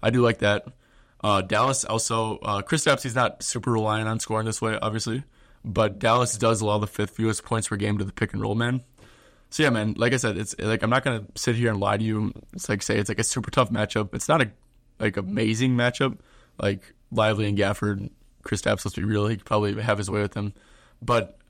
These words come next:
this line is just, with everyone active, everyone healthy, this line is just a couple points too high.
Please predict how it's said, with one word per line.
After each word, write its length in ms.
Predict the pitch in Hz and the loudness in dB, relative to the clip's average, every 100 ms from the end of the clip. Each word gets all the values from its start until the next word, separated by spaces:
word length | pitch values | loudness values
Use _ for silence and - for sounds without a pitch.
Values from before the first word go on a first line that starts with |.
| _ _ | _ _
this 220 | - 147 151 | -2 0 4
line 240 | 143 135 | 2 2
is 180 | - 117 | -2 -2
just, 380 | 113 - - - | -2 -4 -8 -4
with 240 | 127 123 | -4 -2
everyone 500 | - 123 139 127 117 - | -2 0 0 0 -4 -2
active, 440 | 104 107 120 104 - | -2 0 -2 -4 -4
everyone 320 | 110 113 110 | -4 -2 0
healthy, 340 | 107 98 113 | 0 0 0
this 220 | 101 98 - | 0 -2 -2
line 180 | 110 | 0
is 80 | 107 | 0
just 160 | 107 - | -2 -4
a 40 | |
couple 280 | - 107 110 | -2 0 -2
points 300 | - 110 - | -4 -4 -4
too 200 | - 107 | -2 0
high. 300 | 101 104 | 2 0